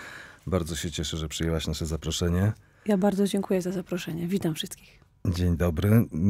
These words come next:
Speaker 1: Chciałem zacząć od pytania tak oczywistego, że chyba go nie zadam, bo w zasadzie nie da się odpowiedzieć jednoznacznie na to, czy noszenie takiego nazwiska jak, e, twoje jest bardziej przywilejem czy przekleństwem, bo to chyba zależy od sytuacji.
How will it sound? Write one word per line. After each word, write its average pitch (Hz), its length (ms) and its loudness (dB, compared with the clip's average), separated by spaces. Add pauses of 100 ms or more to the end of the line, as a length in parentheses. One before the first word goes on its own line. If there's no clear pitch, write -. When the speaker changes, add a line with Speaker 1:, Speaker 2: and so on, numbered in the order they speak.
(160)
Speaker 1:
Chciałem 175 340 8
zacząć 151 320 8
od 127 80 6
pytania 131 360 8
tak 127 160 6
oczywistego, 110 580 6
że 107 100 6
chyba 104 200 6
go 98 120 6
nie 101 160 10
zadam, 92 420 6
bo 101 300 8
w 101 120 -2
zasadzie 117 360 2
nie 131 120 6
da 123 100 6
się 117 140 4
odpowiedzieć 107 520 2
jednoznacznie 104 600 6
na 98 100 4
to, 101 120 4
czy - 180 2 (320)
noszenie 98 460 4
takiego 101 380 8
nazwiska 85 540 4
jak, 87 480 0
e, 87 680 2
twoje 90 540 2 (240)
jest 90 320 0
bardziej 92 320 0
przywilejem 95 640 2
czy 87 200 -2 (680)
przekleństwem, 98 760 2 (680)
bo - 120 -4
to 90 100 -6
chyba 92 180 2
zależy 87 340 2
od 85 100 -2
sytuacji. 80 640 -2